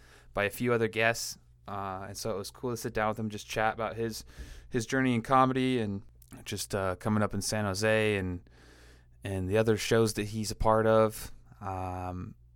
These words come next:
and it was just a really cool episode. He had a lot of great things to say about comedy and just,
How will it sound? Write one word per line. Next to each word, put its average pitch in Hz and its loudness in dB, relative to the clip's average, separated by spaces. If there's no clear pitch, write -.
and 113 -6
it 127 0
was 117 2
just - -6
a - -4
really 120 2
cool 117 4
episode. 113 2
He 98 -2
had 101 -2
a 104 0
lot 104 4
of 98 -2
great 104 -2
things 104 -4
to 110 -6
say 101 -2
about 98 0
comedy 104 0
and 95 -4
just, 92 -8